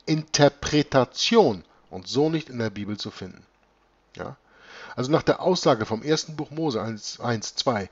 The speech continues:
der Geist Gottes flatterte über dem Wasser, geht klar hervor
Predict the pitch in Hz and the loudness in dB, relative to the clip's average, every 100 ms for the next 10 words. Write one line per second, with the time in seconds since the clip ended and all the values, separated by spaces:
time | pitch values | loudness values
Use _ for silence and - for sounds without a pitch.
0 | - 113 98 127 151 165 - 147 139 - | -8 -6 -2 4 4 4 0 -2 -2 -4
1 | - - - 123 165 180 - 107 - 117 | -12 -14 -4 4 6 8 4 0 -6 -8
2 | 104 95 90 95 151 180 - _ _ _ | -8 -8 -6 -2 -2 -4 -8 _ _ _
3 | _ _ _ _ _ _ _ - - - | _ _ _ _ _ _ _ -20 -14 0
4 | 123 - - 139 185 208 190 202 - - | 0 0 0 4 6 6 6 2 0 0
5 | 117 90 | 0 0